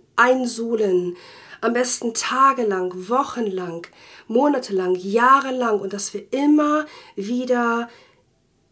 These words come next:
darin verfallen. Jetzt ist aber die Frage, was tun wir denn, wenn wir diese Emotionen in uns spüren? An wen wenden wir uns denn? Was sollen wir tun?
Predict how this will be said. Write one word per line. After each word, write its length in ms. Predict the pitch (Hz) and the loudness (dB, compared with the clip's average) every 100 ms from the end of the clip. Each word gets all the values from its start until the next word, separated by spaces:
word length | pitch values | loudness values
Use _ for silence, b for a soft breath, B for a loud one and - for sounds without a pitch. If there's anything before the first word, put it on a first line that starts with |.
| _ - | _ 2
darin 360 | 240 240 240 | 2 4 2
verfallen. 800 | 240 233 - - 214 165 170 202 208 b b b b b _ _ _ _ _ _ _ _ - B B B | 0 -6 -8 -4 -4 -2 -6 -8 -10 b b b b b _ _ _ _ _ _ _ _ -20 B B B
Jetzt 140 | 254 320 | 0 2
ist 120 | 302 | 4
aber 140 | 262 | 4
die 100 | 247 | 2
Frage, 720 | 247 - 277 277 277 190 202 - B B B B | -4 -4 4 6 6 0 -4 -10 B B B B
was 220 | 247 254 | 0 0
tun 340 | - 302 349 311 | 0 4 6 8
wir 100 | 247 | 6
denn, 380 | 247 285 233 | 0 0 -2
wenn 280 | 220 247 254 | -2 -4 -4
wir 300 | 233 226 214 | -2 0 0
diese 400 | 190 226 254 247 | -2 -6 -4 -2
Emotionen 540 | 226 226 214 - 247 233 | 0 -2 -2 -2 0 0
in 100 | 220 | 0
uns 180 | 208 | 0
spüren? 640 | - - 247 302 311 180 180 | 0 -4 -2 0 0 -2 0
An 220 | 214 220 | 0 2
wen 300 | 226 214 180 | 4 4 4
wenden 480 | 220 269 269 240 226 | -2 -2 -4 -6 -4
wir 180 | 202 170 | -4 -4
uns 300 | 170 175 - | -4 -4 -4
denn? 260 | 180 170 - B B B B B | -6 -8 -12 B B B B B
Was 260 | 233 - | -2 0
sollen 380 | - 262 302 247 | 2 2 2 2
wir 140 | 196 190 | 0 -2
tun? 540 | - 185 175 170 180 | -4 -4 -4 -6 -10